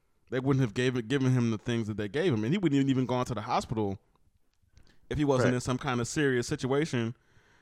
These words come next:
Speaker 1: because the White House, you know, has a, a hospital, or they have a, a, you know, they have doctors on staff.
Speaker 2: Inside of it,
Speaker 1: Yeah.
Speaker 2: yeah.
Speaker 1: They have
Speaker 2: They have
Speaker 1: doctors and everything
Speaker 2: everything
Speaker 1: on
Speaker 2: they need.
Speaker 1: staff. Yeah, so they, if, if it wasn't,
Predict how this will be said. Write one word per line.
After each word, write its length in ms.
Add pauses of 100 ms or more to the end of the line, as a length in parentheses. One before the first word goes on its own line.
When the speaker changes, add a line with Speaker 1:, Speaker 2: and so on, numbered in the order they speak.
(140)
Speaker 1:
because 460
the 140
White 240
House, 360
you 120
know, 160
has 320
a, 240
a 240
hospital, 720 (440)
or 140
they 80
have 260
a, 160
a, 120
you 120
know, 140
they 80
have 180
doctors 460
on 140
staff. 140
Speaker 2:
Inside 380
of 120
it, 180
Speaker 1:
Yeah. 80
Speaker 2:
yeah. 160 (400)
Speaker 1:
They 100
have 140
Speaker 2:
They 80
have 120
Speaker 1:
doctors 220
and 60
everything 380
Speaker 2:
everything 200
Speaker 1:
on 0
Speaker 2:
they 100
need. 20
Speaker 1:
staff. 160
Yeah, 180
so 140
they, 140
if, 320
if 180
it 80
wasn't, 440